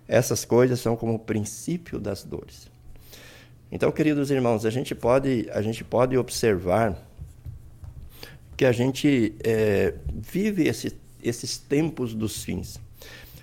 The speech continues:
E a gente pode perceber que essas, usando a, a ilustração do parto de uma mulher, que essas contrações, elas estão se acontecendo cada vez mais num curto espaço de tempo.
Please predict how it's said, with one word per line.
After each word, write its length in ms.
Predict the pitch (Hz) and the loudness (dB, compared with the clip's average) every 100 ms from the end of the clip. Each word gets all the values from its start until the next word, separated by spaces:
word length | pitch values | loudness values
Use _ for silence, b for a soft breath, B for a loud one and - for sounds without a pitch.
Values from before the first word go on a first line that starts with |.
| B | B
E 80 | - | 0
a 40 | 110 | 2
gente 200 | 135 - | 2 2
pode 220 | 151 165 | 2 2
perceber 600 | 165 156 151 120 123 135 | 0 0 2 4 6 4
que 120 | - | 4
essas, 720 | 123 127 131 113 95 - - - - | 4 4 4 2 2 -6 -14 -18 -8
usando 280 | 101 101 113 | -4 0 2
a, 260 | 117 101 - - | 2 0 -4 -2
a 120 | 104 | 0
ilustração 600 | 110 - 113 - 107 107 | -2 -2 -6 0 2 0
do 380 | - - - 92 | -4 -10 -10 -12
parto 540 | - 101 113 131 104 | -2 4 4 4 -2
de 100 | 95 | -2
uma 60 | 95 | -2
mulher, 280 | 95 104 | 0 0
que 100 | 110 | 2
essas 280 | 113 131 147 | 2 2 -4
contrações, 800 | - 131 139 135 117 - 107 139 | -2 0 2 2 0 0 -2 0
elas 240 | 135 135 127 | 0 0 -2
estão 320 | - 131 143 | -2 -2 -2
se 300 | - 151 - B B B B | -2 -2 -2 B B B B
acontecendo 840 | - 110 135 135 131 127 127 147 139 | -4 -2 2 2 2 2 2 2 0
cada 280 | 147 175 | 0 2
vez 220 | 151 143 123 | 2 0 2
mais 280 | 123 147 | 2 2
num 200 | 151 147 | 2 0
curto 480 | 131 - 180 233 - | -2 -2 -2 -2 -2
espaço 560 | 160 - - 127 135 127 | -6 -6 -2 -2 -2 -6
de 160 | 117 | -8
tempo. 400 | 117 104 95 - | -6 -4 -4 -6